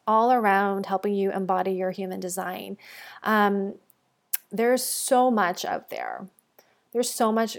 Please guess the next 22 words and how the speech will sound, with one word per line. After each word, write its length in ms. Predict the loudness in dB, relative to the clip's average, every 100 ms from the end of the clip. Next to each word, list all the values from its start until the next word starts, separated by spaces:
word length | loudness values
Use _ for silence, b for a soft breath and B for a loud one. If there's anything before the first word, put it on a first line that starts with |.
| -8
information 640 | -8 -4 -6 -4 -6 -4
out 220 | -2 -2 0
there 180 | 0
with 140 | 0 -2
human 240 | -4 -4
design, 680 | -6 -6 -4 -2 -2 -4 -6 -4
and 680 | -2 0 0 0 2 2 0 B B B B _ -2
it's 260 | -2 0
not 220 | 0 2 2
about 220 | 0 -2
the 80 | -4
information. 800 | -4 -6 -8 -8 -6 -6 -8 -8
It's 140 | -6
really 280 | 0 2 4
about 200 | 4 0
how 260 | 0 0 2
you 140 | 4
are 80 | 2
applying, 420 | -2 -2 -2 -2
how 160 | -2 -2
you're 260 | -2 -4
embodying. 840 | -6 -6 -6 -6 -4 -4 -4 -4